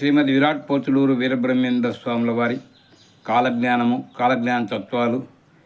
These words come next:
ఇలాంటి ఎన్నో విషయాలు మీకు అందజేస్తున్నాం. ఈరోజు ప్రత్యేకంగా జగద్గురు శ్రీమద్ విరాట్ పోతులూరు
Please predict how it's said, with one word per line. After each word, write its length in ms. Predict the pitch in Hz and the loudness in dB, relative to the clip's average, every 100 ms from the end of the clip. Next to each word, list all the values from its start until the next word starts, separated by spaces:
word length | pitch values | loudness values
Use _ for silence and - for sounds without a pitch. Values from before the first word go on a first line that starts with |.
| _ _ _ - | _ _ _ -8
ఇలాంటి 340 | 110 113 101 113 | -4 -2 0 0
ఎన్నో 140 | 127 117 | 2 0
విషయాలు 360 | - 117 117 107 | -2 -2 -2 -2
మీకు 140 | 101 101 | -4 -6
అందజేస్తున్నాం. 580 | 107 110 - 113 135 196 - _ _ _ _ _ _ _ - | -4 -6 -6 -4 -2 -4 -8 _ _ _ _ _ _ _ -6
ఈరోజు 380 | 120 127 117 90 90 _ _ _ _ _ _ _ _ _ _ - _ _ _ | 0 2 2 -2 -8 _ _ _ _ _ _ _ _ _ _ -20 _ _ _
ప్రత్యేకంగా 640 | - 269 294 - 170 156 156 - - - _ _ _ _ - - - _ - _ _ _ - | -2 0 2 2 4 4 4 -2 -16 -20 _ _ _ _ -20 -20 -20 _ -20 _ _ _ -2
జగద్గురు 520 | 139 156 165 156 180 160 | 2 2 2 2 4 4
శ్రీమద్ 320 | 156 165 156 151 | 4 4 4 4
విరాట్ 280 | 160 170 - | 4 2 0
పోతులూరు 420 | 156 139 151 160 | -2 0 2 4